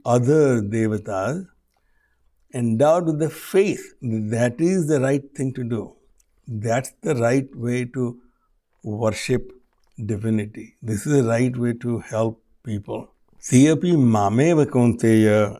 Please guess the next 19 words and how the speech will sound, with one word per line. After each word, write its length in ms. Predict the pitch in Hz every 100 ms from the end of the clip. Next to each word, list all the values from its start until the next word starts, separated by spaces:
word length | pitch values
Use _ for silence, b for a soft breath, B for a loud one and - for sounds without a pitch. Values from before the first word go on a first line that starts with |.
| _
yajanti 640 | 110 95 104 123 131 151 -
avidhi 480 | 113 110 107 104 110
purvakam. 600 | - 104 104 98 117 101
They 120 | 113
are 220 | 127 147
worshipping 600 | 131 113 - 127 135 131 117
me 120 | 120
alone. 340 | 120 120 107 _ _ -
Just 340 | 117 156 - - -
not 420 | 120 117 131 147
in 120 | 143
a 100 | 147
right 320 | 113 110 117 117
way. 220 | 101 - _ _ _ -
Not 240 | 135 175
in 120 | 208
a 40 | 180
right 160 | 190
way. 140 | 190